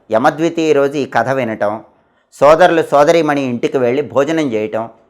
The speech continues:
సోదరి చేతి వంట తినటం, ఆ తర్వాత చీర, జాకెట్ ముక్క సోదరికి ఇవ్వటం చేస్తే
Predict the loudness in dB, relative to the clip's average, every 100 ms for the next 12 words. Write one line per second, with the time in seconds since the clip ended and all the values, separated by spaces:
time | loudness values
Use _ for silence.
0 | 0 2 2 -2 0 0 0 -2 -2 -6
1 | -4 -4 -4 -6 -12 _ 0 2 4 4
2 | 2 0 0 4 4 4 2 0 0 -2
3 | -2 -2 0 0 0 0 -2 -4 -6 -6
4 | -8 -6 -8 -4 -4 -4